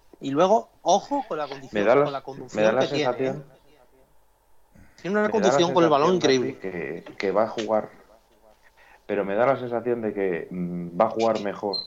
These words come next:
Speaker 2: si es que cuando juega con Luis Suárez que si-, sin Luis Suárez.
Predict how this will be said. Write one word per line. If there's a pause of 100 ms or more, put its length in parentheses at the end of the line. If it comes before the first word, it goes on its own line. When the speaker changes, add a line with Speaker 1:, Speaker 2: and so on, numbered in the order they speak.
(120)
Speaker 2:
si
es
que
cuando
juega
con
Luis
Suárez
que
si-,
sin
Luis
Suárez.